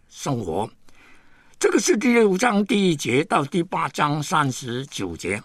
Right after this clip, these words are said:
好了，那么鲍元牧师的写作里头也提到呢，第九章到十一章呢，是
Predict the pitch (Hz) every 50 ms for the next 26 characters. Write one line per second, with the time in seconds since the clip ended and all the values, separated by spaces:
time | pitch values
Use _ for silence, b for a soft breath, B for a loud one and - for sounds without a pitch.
0 | - - _ - - 120 110 120 139 - - - _ _ - - - _ - -
1 | 120 127 123 120 110 107 107 - b b b b b b b - 151 147 147 143
2 | 143 139 127 139 151 151 147 127 - - 151 143 143 135 131 127 117 117 - -
3 | - 120 101 90 - - - 95 98 95 92 117 127 127 113 98 - - 104 117
4 | 135 139 135 131 123 127 123 127 113 - b b b b b b - 165 165 160
5 | 160 - - _ _ _ _ _ - - 151 - 104 87 92 - - 139 139 139
6 | 147 135 151 143 127 117 104 - - 113 127 143 139 135 - - 127 127 127 131
7 | 135 131 127 113 - - 151 135 123 113 107